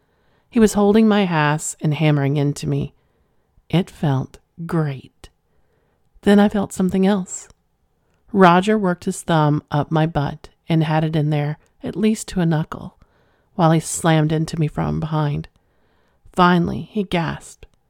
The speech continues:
"Do you want me to pull it out?" "No, no," I said. "Okay, you can come inside." So he did.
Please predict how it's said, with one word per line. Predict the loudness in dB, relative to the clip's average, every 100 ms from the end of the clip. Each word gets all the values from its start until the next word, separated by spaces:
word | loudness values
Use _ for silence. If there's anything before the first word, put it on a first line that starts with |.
| _ _ _ _ _
"Do | 0
you | 2
want | 2 0
me |
to | -6
pull | -4 -2 0
it |
out?" | 2 0 -4 -12 _ _ _ _ _ _ _
"No, | 4 6 8
no," | 6 4 0 -6 -6
I | -4
said. | -2 -4 -4 -10 _ _ _ _ _ _ _ _ _ _ -4
"Okay, | -2 0
you | 2 4
can | 4
come | 2 2
inside." | 2 0 -2 -2 -8 _ _ _ _
So | -6 0
he | 0
did. | 2 0 0